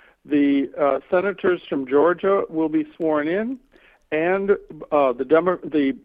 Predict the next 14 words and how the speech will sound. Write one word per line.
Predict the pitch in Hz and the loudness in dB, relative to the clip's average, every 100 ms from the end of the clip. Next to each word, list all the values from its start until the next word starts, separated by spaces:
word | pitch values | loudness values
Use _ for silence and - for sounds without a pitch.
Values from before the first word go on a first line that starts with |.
| - - _ _ | -20 -20 _ _
control | - 147 - 185 196 | -8 -6 2 4 4
of | 170 | 0
the | 143 | -4
Senate | 175 175 214 | -2 -2 -2
will | 151 135 | -4 -6
shift | - 185 - - | -4 -6 -6 -6
to | |
the | 147 | -2
Democrats, | - 160 196 202 196 214 - _ - _ - | 2 0 0 0 0 0 -6 _ -20 _ -6
and | 147 | -2
we'll | 151 143 | 0 0
have | 147 139 | 0 0
a | 135 | 0
new | 139 185 202 214 | -2 0 0 -4